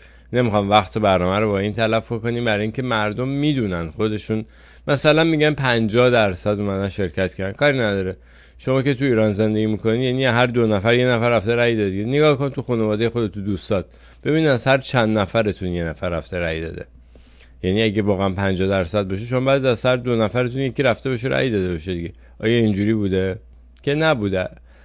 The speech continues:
حالا این دیگه خود قضاوتش با مردمه. از این بگذریم. بعد می‌رسیم به این، اه، عکسایی که جواد ظریف گرفت با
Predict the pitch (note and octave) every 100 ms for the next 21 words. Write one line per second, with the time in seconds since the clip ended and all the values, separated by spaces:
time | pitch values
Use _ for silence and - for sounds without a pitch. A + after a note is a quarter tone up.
0 | - C3 C#3 D3 D3 C3+ C3 C3+ C3 C3
1 | B2+ - - A2 G2+ G2+ G2+ G#2 G2+ F2+
2 | E2+ D#2+ D#2+ D#2+ - - - A#2+ A2+ A#2+
3 | F#2 D2+ D#2 - - - - - - -
4 | - - B2+ D3 E3 E3 D#3+ - D#3 C#3+
5 | C#3 C#3 C#3+ A2 A2+ G2+ G2 F#2+ F#2+ -
6 | - - G#2+ - B2 B2+ B2 C3 G#2 F#2+
7 | F#2+ F2+ F2+ G#2 - G#2 F#2+ - G2+ F#2+